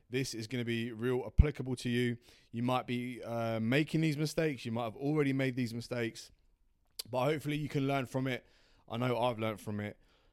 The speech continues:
Um, but yeah, let's get into it. Hopefully it kinda changes your potential, like, methodologies on training, nutrition, or whatever it might be. Too aggressive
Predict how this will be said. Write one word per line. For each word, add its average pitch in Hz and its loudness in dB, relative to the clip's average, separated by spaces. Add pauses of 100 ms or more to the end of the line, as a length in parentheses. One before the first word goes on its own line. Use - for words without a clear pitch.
(140)
Um, 98 -4
but 107 -4
yeah, 120 0
let's 113 -4
get 131 -2
into 113 -2
it. 98 -2
Hopefully 123 -2
it 110 -4
kinda 117 -4
changes 113 -4
your 104 -4
potential, 104 -10
like, 98 -8
methodologies 107 -6
on 101 -8
training, 139 -4
nutrition, 127 -4
or 95 -10
whatever 101 -8
it 98 -12
might 95 -12
be. 87 -12
Too - -4
aggressive 151 -4